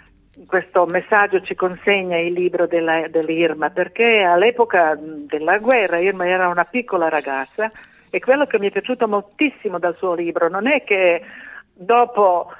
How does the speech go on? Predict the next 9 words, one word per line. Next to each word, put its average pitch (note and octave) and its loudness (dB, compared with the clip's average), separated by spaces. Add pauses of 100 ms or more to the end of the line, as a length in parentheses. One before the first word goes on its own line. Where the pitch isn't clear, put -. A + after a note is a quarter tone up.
(380)
i F#3 0
fatti G#3 2
lei G3 2
si F3+ -8
presenta F#3 0
come F3+ -4
un E3+ -4
eroe, D#3 2
ma F#3+ 0